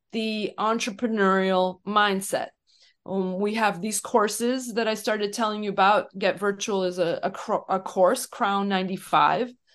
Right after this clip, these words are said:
Uh, we've created seven different entrepreneurial classes.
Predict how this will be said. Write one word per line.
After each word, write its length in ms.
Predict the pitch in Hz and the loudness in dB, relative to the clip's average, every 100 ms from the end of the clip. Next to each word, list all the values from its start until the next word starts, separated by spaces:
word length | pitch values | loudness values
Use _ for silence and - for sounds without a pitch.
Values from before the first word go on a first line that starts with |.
| _ - _ | _ -20 _
Uh, 380 | - 196 180 165 - | -4 0 2 0 -4
we've 480 | 214 220 226 196 - _ | -8 -4 -4 -6 -14 _
created 640 | - 254 247 254 240 202 - _ _ _ | -8 -2 0 4 4 4 -2 _ _ _
seven 840 | - - - 262 285 269 247 226 - 190 | -12 -4 4 4 4 2 0 -2 -6 -4
different 560 | 240 262 254 226 196 - | -2 -2 0 -2 -2 -4
entrepreneurial 1000 | - 233 233 - 220 208 208 202 196 185 | -2 0 -2 -6 -4 -2 0 2 4 2
classes. 880 | 185 - 220 202 240 269 320 359 - | -2 4 6 6 2 -2 -2 -2 -8